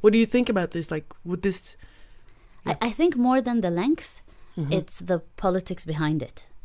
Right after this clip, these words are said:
Speaker 1: Okay.
Speaker 2: It's, um, sorry to get political, but
Speaker 1: No.
Speaker 2: it's about who owns the corporations that are making the news.
Speaker 1: Okay.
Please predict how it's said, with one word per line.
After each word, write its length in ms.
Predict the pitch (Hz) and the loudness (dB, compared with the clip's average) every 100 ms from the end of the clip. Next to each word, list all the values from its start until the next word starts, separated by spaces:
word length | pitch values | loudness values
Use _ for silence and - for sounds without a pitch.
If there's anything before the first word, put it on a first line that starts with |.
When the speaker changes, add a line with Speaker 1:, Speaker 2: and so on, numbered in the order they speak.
| - | -4
Speaker 1:
Okay. 280 | 233 208 160 - 160 | -2 0 -4 -4 -4
Speaker 2:
It's, 460 | 165 - - - | -4 -4 -8 -2
um, 420 | 165 156 151 151 - - - - - - - - | -2 0 -2 -4 -8 -16 -18 -16 -16 -14 -8 -8
sorry 240 | - 151 | -4 -6
to 120 | 151 147 | -6 -6
get 160 | - | -8
political, 420 | - 143 143 147 - - - - | -8 -10 -8 -10 -10 -14 -14 0
but 100 | 180 | 0
Speaker 1:
No. 40 | 196 | 2
Speaker 2:
it's 120 | 220 | 0
about 200 | 208 170 | 0 4
who 80 | 233 - | 4 4
owns 280 | 185 196 | -2 -4
the 80 | 185 | -6
corporations 760 | - 185 185 180 180 - 202 175 | -4 -6 -2 -4 -4 -6 -8 -2
that 120 | 156 | -2
are 80 | 151 | 0
making 400 | 151 165 196 196 | 0 -2 -4 -4
the 60 | 208 | -2
news. 320 | 220 226 - | -2 -4 -4
Speaker 1:
Okay. 240 | 180 185 | -2 0